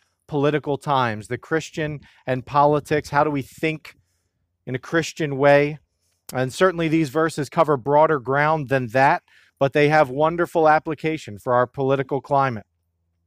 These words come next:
Three things I want us to reflect on this morning. And I, like, I try to do these three-point sermons, so, because that's what pastors do. Uh, I probably won't even mention when I'm moving from point one to point two to point three. They just kind of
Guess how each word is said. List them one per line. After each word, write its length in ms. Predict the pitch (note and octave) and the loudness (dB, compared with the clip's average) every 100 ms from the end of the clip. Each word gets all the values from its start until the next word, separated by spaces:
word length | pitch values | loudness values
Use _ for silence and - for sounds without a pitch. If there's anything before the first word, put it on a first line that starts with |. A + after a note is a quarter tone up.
| _ _ _ - - _ - | _ _ _ -20 -20 _ 0
Three 180 | F3 | 0
things 300 | E3+ F3 E3+ | 2 0 2
I 40 | D#3+ | 2
want 200 | D#3+ D#3+ | 2 -4
us 80 | - | -4
to 80 | |
reflect 440 | D#3 C#3+ E3 D3+ - | -4 2 4 4 2
on 180 | C3+ B2+ | 0 -2
this 200 | A#2+ - | -8 -6
morning. 420 | C3 B2+ B2+ A#2+ _ _ _ _ _ - | -4 -2 -4 -8 _ _ _ _ _ -4
And 340 | C#3 C#3 C3 - | 0 0 -2 -2
I, 240 | C#3 D3 - _ _ _ _ - - | 2 2 0 _ _ _ _ -16 -10
like, 140 | C3+ | -6
I 100 | C#3 | -6
try 280 | C3 D#3 D#3 | 0 2 4
to 120 | D#3 | 2
do 180 | C#3 D3 | -4 -6
these 220 | C3+ B2 | -6 -8
three-point 520 | - C#3+ C3 C#3 C3 | -8 -8 -6 -8 -8
sermons, 500 | - C3+ C3+ C3 C3+ | -6 -4 -4 -6 -8
so, 140 | - A#2 | -10 -10
because 220 | A2 A2+ | -8 -6
that's 200 | A#2 - | -6 -6
what 160 | A#2 - | -12 -6
pastors 480 | A#2 A#2 - A2+ | -6 -6 -8 -12
do. 380 | G2+ A#2 B2 B2+ - | -8 -8 -8 -10 -2
Uh, 300 | A2+ A2+ G#2 _ _ _ _ _ _ _ _ - | 2 2 0 _ _ _ _ _ _ _ _ -10
I 80 | B2+ | -6
probably 400 | D3+ D#3+ D#3 C#3 | 4 4 4 0
won't 160 | C#3 | -2
even 380 | C3+ B2 A#2+ C3+ | -4 -6 -8 -6
mention 420 | B2+ B2+ - B2+ | -4 -4 -6 -6
when 120 | B2 | -4
I'm 140 | A#2 A#2 | -4 -4
moving 340 | A#2+ A#2+ A#2+ | -4 -4 -8
from 200 | A#2 A#2 | -8 -10
point 260 | - C3 A#2+ | -8 -8 -6
one 220 | A#2+ A#2+ | -6 -6
to 80 | A2+ | -10
point 280 | B2+ A#2 - | -10 -10 -6
two 200 | B2+ A#2 | -6 -4
to 80 | |
point 280 | - A#2+ A#2 | -6 -10 -10
three. 280 | - A#2+ A2+ | -6 -6 -4
They 160 | G#2+ A2+ | -6 -6
just 200 | B2 - | -6 -2
kind 200 | C3 | -2
of 120 | A2+ | -2